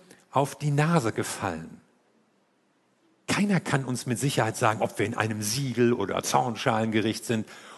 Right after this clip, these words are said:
oder solche Dinge. Niemand weiß, ob es schlimmer wird oder ob es besser wird oder ob es erst schlimmer wird, bevor es besser wird, ob es jemals besser wird. Manche Passagen der Bibel hören sich so an, als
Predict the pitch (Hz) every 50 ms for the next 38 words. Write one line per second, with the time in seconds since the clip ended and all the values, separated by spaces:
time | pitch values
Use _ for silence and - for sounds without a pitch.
0 | - - 131 120 127 117 - 123 120 117 - 127 104 123 120 123 131 170 214 196
1 | 180 165 123 139 160 160 151 - 147 123 131 120 - - 165 180 180 175 165 151
2 | 143 160 160 156 - - - - - - 135 135 123 117 113 113 - - 156 151
3 | - - 160 151 139 143 151 151 147 - - - 185 - 135 143 139 139 147 143
4 | - 143 139 135 - - 160 156 156 147 139 143 143 104 110 104 - - 156 170
5 | 165 - - - 156 143 - 156 139 147 147 - - - - - 120 117 131 127
6 | 147 160 170 170 156 143 - - - 156 - - 160 143 127 147 143 143 - -
7 | - - - _ _ _ _ _ _ _ _ - - - - - - - - 165
8 | 214 240 233 247 233 233 226 208 196 - 196 202 214 202 190 185 180 175 160 175
9 | 190 175 180 156 135 180 180 175 165 151 - - 165 143 156 160 160 151 - -
10 | - - - - - - - - - - 147 151 147 151 - - - -